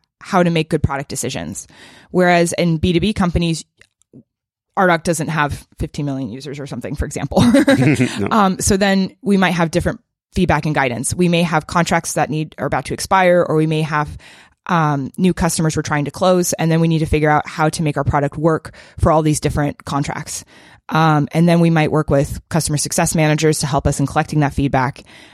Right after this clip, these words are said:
Speaker 1: Um,
Speaker 2: So it's more of a manual feedback, uh, loop.
Speaker 1: It is. The data's there, but it's not gonna be at the same volume.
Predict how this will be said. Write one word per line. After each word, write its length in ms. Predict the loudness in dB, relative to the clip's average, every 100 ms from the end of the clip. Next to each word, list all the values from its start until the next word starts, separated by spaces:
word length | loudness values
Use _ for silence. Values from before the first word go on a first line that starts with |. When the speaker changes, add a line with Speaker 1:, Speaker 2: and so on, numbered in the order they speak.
| _ -2
Speaker 1:
Um, 500 | 2 2 2 0 -2
Speaker 2:
So 120 | -2
it's 140 | 0
more 180 | 2 4
of 80 | 4
a 60 | 2
manual 500 | 2 2 2 0 0
feedback, 440 | -2 0 -2 -4 -4
uh, 400 | -2 -2 -4 -6
loop. 380 | -6 -8 _ -14 -10
Speaker 1:
It 140 | -2 0
is. 140 | 0
The 100 | -2
data's 360 | 0 0 0 0
there, 280 | 2 2 2
but 160 | 0
it's 160 | -2 -2
not 180 | -4 -2
gonna 140 | -2
be 140 | -2
at 80 | -4
the 80 | -4
same 240 | -2 -2
volume. 500 | 0 0 -2 -4 -8